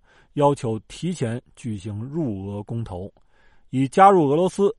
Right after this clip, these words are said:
来阻止乌军持续扩大战果。而俄方想做的就是以攻为守，以保护入俄公投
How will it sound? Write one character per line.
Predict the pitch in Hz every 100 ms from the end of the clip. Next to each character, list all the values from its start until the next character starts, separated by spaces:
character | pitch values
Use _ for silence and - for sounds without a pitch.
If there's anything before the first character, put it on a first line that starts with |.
| _
来 | 135 139
阻 | 151 - 151 208
止 | 135 107
乌 | 110 127
军 | 113 120 117 -
持 | - 127 160
续 | 165 165 113
扩 | - -
大 | 110 104
战 | 107 110
果。 | 95 98 - _ _ _ _ _ _ -
而 | 147 185
俄 | 165
方 | 190 175 175
想 | 139 107
做 | 117 123
的 | 101 - _
就 | 185
是 | 180 151 -
以 | 131 120 110 -
攻 | 220 220
为 | 180 285
守， | 104 87 107 - _ _ - _
以 | 185 208
保 | - 127
护 | - 165
入 | 180 175
俄 | 143 165
公 | 170 180
投 | 120 120